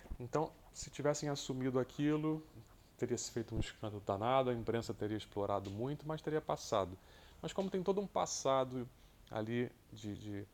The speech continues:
de falcatruas, de situações, né, que merecem uma explicação, e a gente sabe muito bem por que que não se explica, porque tem cheiro da mesma velha política de sempre, a gente vai começando a ver, caramba, não era exatamente tudo aquilo que a gente esperava. Claro que ninguém acha que ninguém é santo,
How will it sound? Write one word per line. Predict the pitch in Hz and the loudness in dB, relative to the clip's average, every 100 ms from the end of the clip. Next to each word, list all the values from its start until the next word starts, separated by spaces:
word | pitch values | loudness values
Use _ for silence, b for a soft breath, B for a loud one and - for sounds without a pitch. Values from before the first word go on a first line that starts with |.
| B B B - | B B B -12
de | |
falcatruas, | - 117 107 104 - 131 143 139 135 | -4 -2 0 -4 -2 0 2 2 2
de | 117 | 0
situações, | 107 117 - 104 - 110 107 - - | -4 -4 0 0 0 -2 -4 -8 -10
né, | 110 131 143 | -6 -6 -6
que | - 117 | -12 -2
merecem | 123 120 117 120 | 2 2 2 -4
uma | |
explicação, | 113 - 120 110 - 123 | -4 -4 0 0 0 -2
e | |
a | |
gente | 113 113 | -2 -6
sabe | - 113 | 2 2
muito | 110 113 110 | 2 -4 -2
bem | 104 110 | 0 0
por | - - | -4 -6
que | 107 | -4
que | |
não | 110 | -4
se | 101 101 | -4 -8
explica, | - 135 156 151 | -6 -2 0 -2
porque | - - - | -6 -12 -14
tem | - 104 | -4 -4
cheiro | - - 113 | -2 4 4
da | 107 104 | 4 0
mesma | 117 113 | 0 0
velha | 107 104 | 0 0
política | 104 107 107 - 110 | 0 0 -2 0 -2
de | |
sempre, | 98 - 117 120 - 143 B B B B B - | -2 2 2 2 -4 -6 B B B B B -6
a | 120 | -4
gente | 120 | 0
vai | 131 127 | 2 2
começando | 127 123 120 127 | 4 2 2 2
a | |
ver, | 120 | 0
caramba, | 123 135 117 110 110 - | 4 4 4 2 0 -6
não | 110 113 117 | -6 0 4
era | 123 127 - | 6 4 2
exatamente | 110 117 117 113 - | -2 0 0 0 -4
tudo | 123 | 0
aquilo | 127 120 117 | 2 2 0
que | |
a | 117 | 0
gente | 117 | -2
esperava. | - - 120 87 85 87 - - - | -2 4 4 4 0 -10 -14 -20 0
Claro | 107 107 | 4 4
que | 110 113 | 2 -4
ninguém | 107 107 | -2 0
acha | 104 104 113 | 0 0 -2
que | - 95 - B B B - | -2 -4 -4 B B B -10
ninguém | 101 95 | -4 -2
é | 98 | -2
santo, | - - 131 165 - | -4 -2 -2 -2 -8